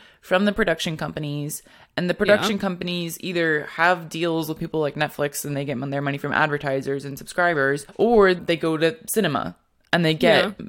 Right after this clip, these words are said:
Speaker 1: they make money on ticket prices. And it's like,
Speaker 2: Yeah.
Speaker 1: what, what is the equivalent of that model for music? And I think we lost that when streaming came in because we don't pay for albums. We don't pay for
Speaker 2: Yeah.
Speaker 1: music. So it's like, literally, the art, the art that musicians are putting out,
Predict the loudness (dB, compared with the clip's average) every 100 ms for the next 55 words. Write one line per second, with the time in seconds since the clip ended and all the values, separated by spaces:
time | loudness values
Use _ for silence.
0 | -4 0 2 0 -2 -2 -2 -4 -2 -2
1 | -4 -6 -6 -6 -6 -8 -10 -10 -12 -16
2 | -20 -20 -6 0 2 4 4 6 6 6
3 | 4 2 4 4 0 -4 0 0 2 0
4 | 0 0 0 0 2 2 2 0 -2 -6
5 | -4 -4 -4 -2 -4 -4 -2 -2 -2 _
6 | -4 -2 -2 -2 0 4 4 4 4 4
7 | 4 0 -4 -4 -4 -6 -4 -2 -4 -4
8 | -4 -2 0 -2 -2 2 2 2 -2 -4
9 | -2 2 2 2 0 -4 -8 -4 -2 -2
10 | -4 -8 -6 -4 -2 0 -2 -4 -8 -18
11 | -18 -18 -2 0 2 2 8 8 10 6
12 | 4 0 -4 -2 4 4 6 6 6 2
13 | -4 -6 2 4 6 4 2 0 0 0
14 | -2 -2 -2 -2 -4 0 2 2 2 2
15 | 2 4 4 2 -2